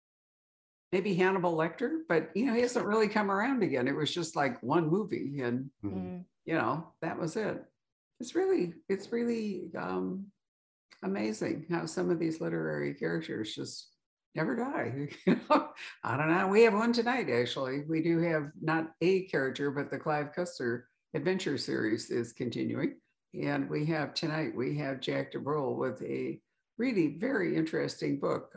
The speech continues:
Speaker 1: um, which ends with the sinking of the Lusitania. Um, and I learned a lot about the sinking of the, I thought it went down with everyone on board, but it turns out that was not what actually happened.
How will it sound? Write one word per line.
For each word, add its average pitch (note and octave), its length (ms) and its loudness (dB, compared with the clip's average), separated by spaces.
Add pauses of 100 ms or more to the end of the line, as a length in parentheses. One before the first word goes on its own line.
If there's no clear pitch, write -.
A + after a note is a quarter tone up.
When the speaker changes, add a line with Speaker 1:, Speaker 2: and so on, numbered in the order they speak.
Speaker 1:
um, C#3 400 -2
which D3 260 -4
ends D3+ 360 -4
with B2+ 120 -4
the A#2 80 -2
sinking D3 420 -2
of B2+ 100 -4
the B2 80 -6
Lusitania. C#3 840 -4 (540)
Um, - 380 -4 (260)
and C3 380 -2
I D3 100 -2
learned D#3+ 280 2
a C3+ 40 0
lot E3+ 320 0
about B2 300 -2
the B2 100 -4
sinking - 400 -4
of A#2+ 100 -6
the, B2 220 -2
I G3 100 2
thought G3+ 200 2
it D3 100 2
went C#3+ 180 0
down D#3 240 2
with B2+ 140 0
everyone C3+ 400 -2
on B2+ 200 2
board, D3+ 320 4
but B2 120 0
it B2+ 120 -2
turns C3+ 280 -2
out D#3 260 0
that - 140 -2
was B2 180 -2
not E3 200 4
what A#2 160 2
actually B2 400 -2
happened. C3+ 420 -2